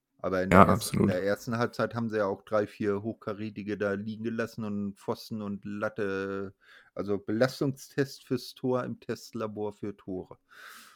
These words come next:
Speaker 1: Ja.
Speaker 2: Mhm. Ja, ich hab das auch nicht verstanden. Irgendwie drei von den vier Toren waren nach Flanken. Da muss ich doch als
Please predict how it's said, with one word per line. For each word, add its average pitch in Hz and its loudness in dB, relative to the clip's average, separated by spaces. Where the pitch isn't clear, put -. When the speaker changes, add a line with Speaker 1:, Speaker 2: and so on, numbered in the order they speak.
Speaker 1:
Ja. 107 12
Speaker 2:
Mhm. 104 6
Ja, 117 12
ich - 4
hab 110 4
das 107 2
auch 107 4
nicht 107 2
verstanden. 107 2
Irgendwie 107 6
drei 113 10
von 113 4
den 110 6
vier 113 4
Toren 110 6
waren 107 6
nach 104 4
Flanken. 110 6
Da 104 4
muss 110 2
ich 117 -6
doch 107 6
als - 0